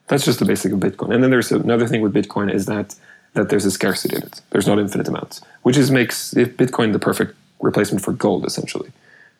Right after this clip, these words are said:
I'm not super interested in that because I think that, okay, cool, we have an asset that we can trade.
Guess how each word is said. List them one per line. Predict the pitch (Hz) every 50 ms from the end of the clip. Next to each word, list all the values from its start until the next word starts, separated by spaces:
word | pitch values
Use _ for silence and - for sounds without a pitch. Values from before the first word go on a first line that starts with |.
| _ _ -
I'm | - 170 156 160
not | 160 156 143 131
super | - - - - - 139 117 - - 123
interested | 117 117 143 139 139
in | 139 135
that | 135 143 -
because | - - 101
I | 107 104
think | 101 - 101 -
that, | - - - - -
okay, | 147 - 120
cool, | - - 117 104
we | 107 110
have | 117 117 107
an | 104
asset | 110 104 - - 101 -
that | 98 98
we | 98
can | - 98
trade. | - - 117 127 139 139